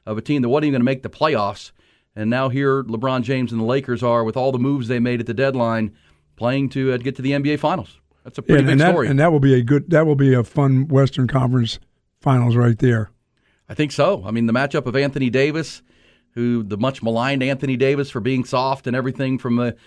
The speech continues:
Speaker 1: know, Shaq and, and Charles Barkley and those guys last week. Well, he's now got a matchup with Nikola Jokic, who's, you know, the, the two-time M V P and runner-up this year, best big man in the league.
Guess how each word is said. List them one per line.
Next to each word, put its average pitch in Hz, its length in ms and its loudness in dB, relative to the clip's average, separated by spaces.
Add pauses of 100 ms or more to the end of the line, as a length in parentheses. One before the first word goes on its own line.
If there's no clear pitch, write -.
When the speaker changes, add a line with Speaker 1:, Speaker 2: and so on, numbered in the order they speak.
(100)
Speaker 1:
know, 107 100 -4
Shaq 127 360 -2
and, 113 180 -6
and 113 260 -6
Charles 131 280 -2
Barkley 120 320 -4
and 139 80 -2
those 151 160 -6
guys 147 280 0
last 147 220 0
week. 151 240 -6 (280)
Well, 113 80 0
he's 143 140 -2
now 170 120 0
got 143 140 0
a 131 40 0
matchup 139 360 0
with 127 120 -2
Nikola 131 280 -2
Jokic, - 480 -2 (580)
who's, 123 680 -2
you 120 120 -10
know, 113 100 -2
the, 113 80 -2
the 110 360 -6 (260)
two-time 139 340 -2
M 131 140 -2
V 123 160 -2
P 139 340 -2
and 117 240 -4
runner-up 127 440 -2
this 139 220 -6
year, 143 160 -2
best 135 300 -4
big 135 140 0
man 131 200 -2
in 120 60 2
the 113 80 0
league. 139 340 -2